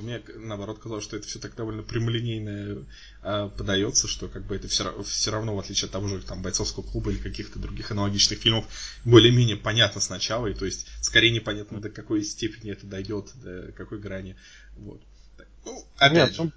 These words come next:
Speaker 1: да.
Speaker 2: почему? Смотри, тут какая ситуация. То, что они как бы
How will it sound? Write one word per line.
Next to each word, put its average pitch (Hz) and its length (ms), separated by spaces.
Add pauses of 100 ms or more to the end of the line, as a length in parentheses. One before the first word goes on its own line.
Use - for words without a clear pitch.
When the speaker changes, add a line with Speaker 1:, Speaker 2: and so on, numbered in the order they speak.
Speaker 1:
да. 180 80
Speaker 2:
почему? 190 480 (180)
Смотри, 151 460
тут 110 260
какая 123 280
ситуация. 110 460
То, 113 160
что 120 160
они 131 160
как 139 180
бы 135 200